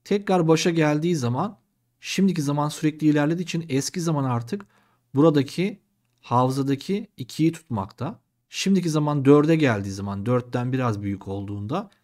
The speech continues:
tekrar çıkartma işlemi devreye girdiği için bu sefer de tekrar içerideki kodlar çalışacaktır. Bu sefer eski zaman dördü hafızaya alacaktır.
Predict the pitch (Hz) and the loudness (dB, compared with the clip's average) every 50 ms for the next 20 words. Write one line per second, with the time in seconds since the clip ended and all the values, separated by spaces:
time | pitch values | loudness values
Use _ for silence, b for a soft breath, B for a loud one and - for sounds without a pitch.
0 | b _ - 175 180 180 - 156 139 127 - - - - 135 131 131 - 143 139 | b _ -6 -6 -4 -2 -2 -2 -2 -2 -4 -8 -6 -2 -2 -2 -2 -4 -6 -6
1 | 123 - - 117 104 104 101 107 113 117 113 120 120 117 113 113 120 120 120 135 | -6 -6 -6 -6 -4 -4 -2 -2 0 0 0 0 0 0 0 -2 -2 -2 -2 -2
2 | 151 135 107 - - - 196 202 - _ _ _ _ _ _ _ _ - 160 - | -2 -4 -4 -4 -6 -8 -8 -8 -10 _ _ _ _ _ _ _ _ -14 -6 -4
3 | 180 160 165 151 131 123 120 147 170 165 - 160 147 156 - 151 165 160 - 135 | -4 -2 0 0 0 0 -2 -2 -4 -2 -2 -2 -2 -2 -2 -2 -2 -2 -4 -6
4 | - - 127 123 131 131 131 - - 107 95 98 95 92 92 - - 87 92 92 | -4 -4 -4 -2 -4 -6 -8 -6 -6 -6 -4 -4 -8 -8 -10 -10 -12 -12 -12 -12
5 | - - - 120 127 - _ - 196 202 202 _ _ _ _ _ _ 180 - - | -12 -10 -8 -8 -8 -8 _ -8 -8 -8 -10 _ _ _ _ _ _ -4 -2 -2
6 | 180 170 175 185 190 190 - _ 147 151 160 - - 175 151 147 147 165 190 196 | 0 0 0 -2 -2 -4 -8 _ -2 -2 -2 -2 -4 -4 -2 0 0 0 2 0
7 | 185 143 143 139 143 147 143 151 156 135 101 101 - - 107 98 101 101 95 101 | 2 4 6 6 6 6 6 4 2 2 0 -2 -4 -4 -2 -2 -2 -2 -4 -6
8 | 98 95 92 95 92 95 98 92 92 - _ - 202 208 - | -6 -6 -6 -8 -8 -10 -10 -12 -14 -12 _ -10 -10 -10 -10